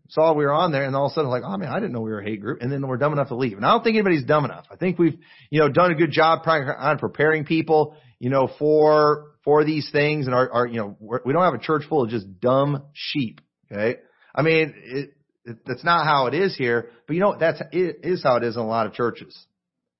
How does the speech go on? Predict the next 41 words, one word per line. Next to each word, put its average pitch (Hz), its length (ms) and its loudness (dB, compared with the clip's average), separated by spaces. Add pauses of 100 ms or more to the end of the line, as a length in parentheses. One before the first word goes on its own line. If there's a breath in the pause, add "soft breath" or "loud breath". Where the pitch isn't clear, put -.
(300)
And 120 100 2
all 160 220 4
these 202 240 -4
things 190 220 0
are 175 60 -2
being 165 260 -2
said, 160 480 6
all 160 240 6
the 170 80 -2
videos 170 520 0
are 160 40 -4
being 160 340 -2
made. 160 540 0 (180 soft breath)
You 127 80 -4
know, 139 140 2
Paul 160 340 0
saw 202 80 0
all 180 320 4
the 147 80 -6
YouTube 143 360 -4
videos 127 360 -4
being 123 200 -6
made 113 180 -8
about 110 260 -6
him. 147 220 -10 (640)
He 151 100 -6
saw 160 140 -2
all 170 240 2
these 160 140 -4
people 151 260 -6
calling 143 260 -2
him 143 60 -4
a 139 40 -4
reprobate 123 600 -4
and 101 100 -14
saying 131 280 -6
all 135 180 -2
these 131 140 -8
terrible 131 300 -4
things. 135 420 -8
And 101 200 -18